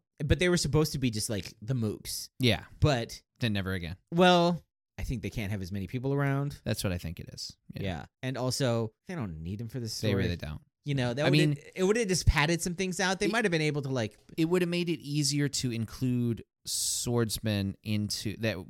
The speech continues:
Speaker 2: that weren't really relevant to the main fight into the, to the episode, just to be in the background fighting four or five
Speaker 1: Yeah,
Speaker 2: guys at a
Speaker 1: yeah.
Speaker 2: time,
Speaker 1: I mean, that'll
Speaker 2: you know?
Speaker 1: probably be what happened near the end of the show.
Speaker 2: Y-,
Speaker 1: It'll be,
Speaker 2: right.
Speaker 1: like,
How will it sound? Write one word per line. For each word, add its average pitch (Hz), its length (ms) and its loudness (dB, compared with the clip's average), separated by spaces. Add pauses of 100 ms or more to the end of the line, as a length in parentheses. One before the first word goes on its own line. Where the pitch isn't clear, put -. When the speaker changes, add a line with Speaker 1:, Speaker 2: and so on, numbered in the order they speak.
(140)
Speaker 2:
that 104 160 -2
weren't 110 200 -4
really 104 160 -4
relevant 101 480 -4
to - 100 -6
the 87 80 -6
main 98 300 -2
fight 85 340 -4
into 87 240 -6
the, 78 280 -10 (280)
to 85 360 -4
the 95 200 -4
episode, 92 360 -4
just - 200 -4
to - 40 -10
be 92 120 -4
in 87 80 -4
the 80 40 -10
background 82 540 -6
fighting 85 320 -6
four - 180 -8
or 87 40 -6
five 76 200 -6
Speaker 1:
Yeah, 117 120 -8
Speaker 2:
guys 131 140 -6
at 73 80 -6
a - 20 -4
Speaker 1:
yeah. 117 120 -2
Speaker 2:
time, - 160 -8
Speaker 1:
I 143 80 -2
mean, 165 120 -2
that'll 180 160 -2
Speaker 2:
you 151 60 -4
know? - 20 -2
Speaker 1:
probably 127 260 -2
be 127 120 -4
what 120 80 -2
happened 120 260 -2
near 113 140 -4
the 107 140 -6
end 104 120 -4
of 98 80 -8
the 92 60 -10
show. 185 400 -4
Speaker 2:
Y-, 117 100 -2
Speaker 1:
It'll 104 120 0
be, 101 140 2
Speaker 2:
right. 123 80 0
Speaker 1:
like, 98 280 -2